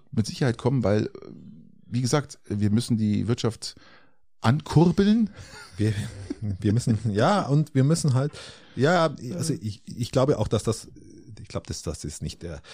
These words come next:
Speaker 2: der mega, mega Hype wird für unsere Automobilindustrie, weil wir, wie gesagt, eigentlich mehr im Export leben. Ähm, aber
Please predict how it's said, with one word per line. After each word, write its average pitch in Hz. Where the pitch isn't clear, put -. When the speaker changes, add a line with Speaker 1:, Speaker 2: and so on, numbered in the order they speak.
Speaker 2:
der 98
mega, 104
mega 92
Hype 104
wird 101
für 107
unsere 95
Automobilindustrie, 98
weil 85
wir, 90
wie 92
gesagt, 90
eigentlich 92
mehr 95
im 82
Export -
leben. 95
Ähm, 80
aber 80